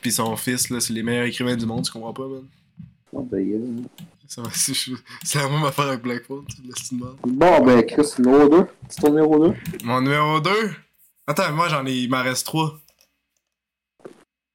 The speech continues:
Speaker 2: Bon, ben, t'as skipper un tantôt.
Speaker 1: Non, j'en ai, j'ai dit The Batman. The Batman pis, euh,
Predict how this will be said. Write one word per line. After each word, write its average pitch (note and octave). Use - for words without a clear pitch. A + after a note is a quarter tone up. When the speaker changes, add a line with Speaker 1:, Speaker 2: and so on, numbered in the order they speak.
Speaker 2:
Bon, A2+
ben, F3+
t'as G#3
skipper G3
un G3+
tantôt. F3+
Speaker 1:
Non, A#2
j'en B2+
ai, A#2+
j'ai A2
dit A#2
The A#2
Batman. A#2
The A2+
Batman A#2
pis, A2+
euh, G#2+